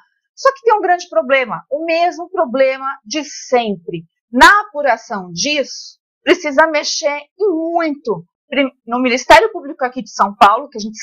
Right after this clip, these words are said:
sabe como é, infelizmente, porque a vontade política de vários entes aí, eu fico com as minhas dúvidas, e dúvida ainda a gente pode, pode ter no Estado democrático quase de direito que estamos,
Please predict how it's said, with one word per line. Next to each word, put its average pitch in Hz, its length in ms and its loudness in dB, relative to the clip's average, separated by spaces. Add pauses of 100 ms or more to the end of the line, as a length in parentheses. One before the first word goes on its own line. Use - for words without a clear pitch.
(140)
sabe 320 440 4
como 220 320 -4
é, 214 280 0
infelizmente, 269 1080 -2 (380)
porque 359 280 2 (120)
a 214 120 4
vontade 339 960 0
política 277 840 -2 (240)
de 220 180 0
vários 254 760 4
entes 254 440 -6
aí, 240 400 2 (220)
eu 523 160 6
fico 339 260 -6
com 339 160 0
as 302 180 -2
minhas 302 360 -4 (160)
dúvidas, 226 680 0
e 226 80 -8
dúvida 233 360 0
ainda 214 180 0
a - 20 -2
gente 185 240 -10
pode, 196 260 2 (440)
pode 220 220 4
ter 233 240 0
no 220 120 -6
Estado 190 380 0
democrático 190 880 0
quase 226 420 6
de 170 120 -16
direito 185 440 -6
que - 60 -20
estamos, 262 680 0